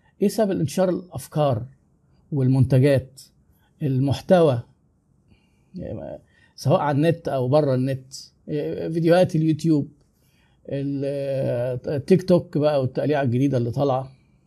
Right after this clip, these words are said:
آه، وأنا في ال-، يعني الموضوع ده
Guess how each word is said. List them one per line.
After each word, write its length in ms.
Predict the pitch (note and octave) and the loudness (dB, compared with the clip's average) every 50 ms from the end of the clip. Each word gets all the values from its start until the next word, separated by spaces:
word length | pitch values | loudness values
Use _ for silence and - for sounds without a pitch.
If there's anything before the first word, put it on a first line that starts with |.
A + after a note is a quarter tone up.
| _ _ _ _ _ _ _ _ _ _ _ _ _ _ _ _ - - - - _ - | _ _ _ _ _ _ _ _ _ _ _ _ _ _ _ _ -20 -20 -20 -20 _ -8
آه، 760 | - D3 D3+ D3+ D3+ D3+ D3+ D3+ D3+ D3 D3 D3 D3 D3 D3+ D3+ | -4 0 0 2 2 2 2 2 2 2 2 0 0 0 0 -2
وأنا 400 | E3 F3 E3+ G#3 B3 B3+ B3 G3+ | -2 0 2 4 4 4 4 2
في 140 | A3 - | 0 0
ال-، 200 | G3+ F#3 F3 E3+ | 0 0 0 0
يعني 600 | E3 D#3 E3 D#3+ D#3 D3 D3 C#3+ D3 D3 C#3+ C#3+ C#3+ B2+ - - - - - | 0 0 0 0 0 0 -2 -2 -4 -6 -6 -6 -8 -8 -10 -14 -18 -18 -16
الموضوع 560 | - - - - - D#3 E3+ E3+ F3 G#3 A3+ | -16 -14 -8 -4 -2 0 2 2 2 4 4
ده 440 | A3 G#3+ G3 G3 F#3+ F3 D#3+ - - | 4 4 4 4 4 4 2 0 -4